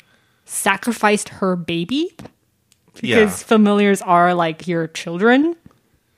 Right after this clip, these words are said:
Speaker 2: At least these ones, 'cause she hatched them
Speaker 1: Yeah,
Speaker 2: with
Speaker 1: she
Speaker 2: her,
Speaker 1: hatched
Speaker 2: with her
Speaker 1: them.
Speaker 2: period blood.
Speaker 1: Yeah. And everyone is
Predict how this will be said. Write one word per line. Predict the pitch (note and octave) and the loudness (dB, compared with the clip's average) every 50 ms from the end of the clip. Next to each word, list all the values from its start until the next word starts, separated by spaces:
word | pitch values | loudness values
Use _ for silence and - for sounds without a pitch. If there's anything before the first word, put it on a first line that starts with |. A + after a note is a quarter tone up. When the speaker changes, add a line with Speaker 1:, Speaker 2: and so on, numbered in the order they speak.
| _ _ _ _ _ - _ _ _ _ - | _ _ _ _ _ -20 _ _ _ _ -6
Speaker 2:
At | - D3 | -4 -4
least | D3 - | -4 -2
these | - C3 C#3+ C#3+ | -2 -4 -4 -2
ones, | - F#2+ - | -4 -8 -8
'cause | - G2+ - | -8 -12 -12
she | A2 | -12
hatched | F#2 - F#2+ G#2+ - - - | -12 -10 -10 -10 -10 -10 -12
them | D#2+ D#2+ D#2+ - | -12 -12 -8 -2
Speaker 1:
Yeah, | - A3 | 0 0
Speaker 2:
with | G3+ - | 2 2
Speaker 1:
she | F#3+ F#3 | 0 0
Speaker 2:
her, | E3+ F3 | 0 0
Speaker 1:
hatched | D#3+ | -2
Speaker 2:
with | G2+ F#2+ - | -2 -4 -4
her | - - | -4 -4
Speaker 1:
them. | F2+ E2+ | -4 -6
Speaker 2:
period | F2+ A2+ A2+ G#2+ F#2+ E2+ - | -6 -6 -6 -6 -6 -6 -8
blood. | - E2 E2 F2 - _ _ _ _ _ _ _ _ _ _ _ _ _ _ - - | -10 -10 -10 -12 -14 _ _ _ _ _ _ _ _ _ _ _ _ _ _ -8 -4
Speaker 1:
Yeah. | A#3 G3+ F#3 - - - G3 _ _ - - - - - - - - _ _ _ - | -2 -2 -2 -4 -6 -12 -14 _ _ -20 -20 -20 -20 -20 -20 -20 -20 _ _ _ -8
And | - A3+ G#3+ G#3 G#3 G3+ G3+ G3+ - | -4 -4 -2 -2 -2 -2 -2 -4 -4
everyone | - G#3+ A3 C4+ C#4+ C#4+ D4 C#4+ C4+ | -4 -2 0 2 2 4 4 2 2
is | B3+ A3 G#3 G#3+ G#3 F#3+ G3+ - - | 2 0 0 0 0 -2 -6 -12 -16